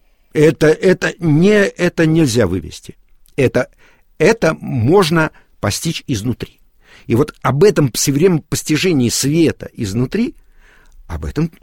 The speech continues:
вот, вот это свидетельство этого романа. Поэтому,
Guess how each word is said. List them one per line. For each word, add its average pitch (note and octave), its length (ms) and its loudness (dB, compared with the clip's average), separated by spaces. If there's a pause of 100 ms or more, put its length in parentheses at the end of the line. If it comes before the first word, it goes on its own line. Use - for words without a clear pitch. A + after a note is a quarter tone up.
(140)
вот, - 320 -12
вот - 300 -8
это G#3 240 2
свидетельство A#2 640 -4
этого G2+ 260 -6
романа. A2 360 -4 (420)
Поэтому, D#3+ 460 2